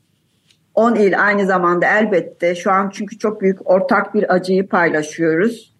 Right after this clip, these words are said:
Büyük bir yıkım var. Ee, en ağır yıkım da maalesef benim şehrimde oldu, Antakya'da.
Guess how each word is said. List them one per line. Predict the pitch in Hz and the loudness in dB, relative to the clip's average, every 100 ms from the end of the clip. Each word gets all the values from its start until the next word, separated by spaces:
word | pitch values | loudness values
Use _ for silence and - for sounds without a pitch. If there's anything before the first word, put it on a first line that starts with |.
| _ | _
Büyük | 202 247 220 | 0 2 4
bir | 196 | 4
yıkım | 190 - 208 202 | 2 0 -2 0
var. | 196 160 220 - - _ _ _ - | 0 2 0 -4 -16 _ _ _ 0
Ee, | 196 196 196 | 2 2 2
en | 196 226 | 0 0
ağır | 220 202 190 | 2 2 2
yıkım | 202 196 - 185 | 0 -4 -8 -4
da | 190 | 0
maalesef | 190 196 185 175 185 208 220 _ _ _ | 2 2 0 0 -2 -2 -4 _ _ _
benim | - 175 175 190 - _ _ _ _ _ _ | -2 0 0 -2 -6 _ _ _ _ _ _
şehrimde | _ - 175 175 175 175 180 | _ -2 0 2 0 2 2
oldu, | 165 151 - | 2 0 -2
Antakya'da. | 156 165 170 175 180 180 151 156 196 247 | 0 -2 -2 -4 -2 -4 -2 -2 -2 -6